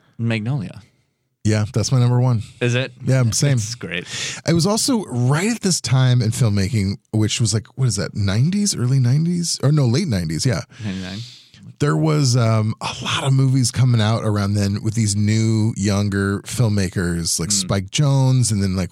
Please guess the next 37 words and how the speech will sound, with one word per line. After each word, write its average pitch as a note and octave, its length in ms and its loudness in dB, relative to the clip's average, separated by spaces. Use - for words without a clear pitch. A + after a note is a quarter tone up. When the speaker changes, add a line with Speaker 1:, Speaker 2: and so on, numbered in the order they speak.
Speaker 2:
uh, E2 320 -4
Fight A2+ 260 -2
Club B2+ 180 0
came B2 200 2
out B2 100 4
at A#2+ 60 2
that A#2 140 0
time, A#2 440 2
and, E2 380 -6
uh, E2+ 220 0
Seven. A2 680 0
Speaker 1:
Mm-hmm. C3 320 0
Speaker 2:
Um, G#2+ 340 2
Speaker 1:
Yeah, G#2+ 100 2
Speaker 2:
and, G2+ 120 2
Speaker 1:
yeah. G#2 60 2
Speaker 2:
like, F#2 200 -2
all D3 180 0
these, D#3 260 2
all D#3 200 0
these F#3 280 2
movies. C#3 440 2
This C#3 200 -2
was E3+ 180 0
kind D3+ 300 0
of A2+ 120 0
a G#2+ 60 0
time A2+ 540 0
where F#2+ 160 -4
I G#2 160 0
got F#2+ 200 -4
really F#2+ 280 -2
excited F#2+ 480 -2
about F2+ 280 -2
movies G#2 400 0
again. E3 360 0
Speaker 1:
Totally. F2+ 340 -4